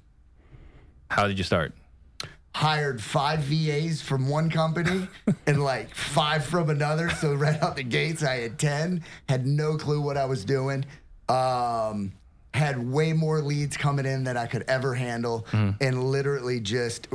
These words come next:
Speaker 2: I wrote a script out and, um, I took the almost, well, I took the script from the last company I had
Speaker 1: Mm-hmm.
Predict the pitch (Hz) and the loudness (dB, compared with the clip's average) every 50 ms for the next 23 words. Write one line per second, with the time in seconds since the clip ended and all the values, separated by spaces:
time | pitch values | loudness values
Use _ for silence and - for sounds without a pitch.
0 | 127 117 - 131 127 110 120 135 135 143 139 131 - - 131 131 131 131 - 135 | -4 -2 0 0 0 0 0 0 2 0 0 -2 -4 -2 -2 -2 -2 0 0 0
1 | 131 139 151 156 - - - - - - - - - - - - 127 131 131 127 | 0 0 -2 -6 -10 -18 -20 -20 -20 -20 -20 -20 -20 -14 -4 -2 0 0 2 0
2 | 127 123 127 117 120 117 110 123 120 117 117 113 113 110 107 107 104 101 101 95 | 0 0 -2 -2 -2 -2 0 0 0 2 2 0 0 0 0 -2 -2 -2 -4 -4
3 | 92 - - - - - 131 131 131 - 170 156 160 - 147 120 117 113 - - | -4 -6 -10 -10 -4 0 0 0 2 2 2 2 2 0 -2 -2 -2 -2 -4 -2
4 | - 135 139 135 131 123 - - - - - - - - _ - 120 135 131 123 | 0 0 0 0 -2 -2 -4 -6 -10 -14 -20 -20 -20 -18 _ -2 0 0 0 0
5 | - - 175 185 180 - 123 110 - - 147 135 - - - 120 117 110 104 101 | 0 0 -2 -2 -2 -2 -4 -4 -2 -2 -2 -2 -2 -4 -2 -2 0 0 0 -2
6 | 98 107 113 110 117 117 - - 113 110 104 - 87 90 92 85 85 87 80 78 | -2 -2 -2 -2 -2 -4 -4 -4 -2 -2 -2 -2 -2 -2 -2 -2 -4 -4 -4 -4
7 | 98 104 - 92 92 95 | -4 -2 0 2 2 2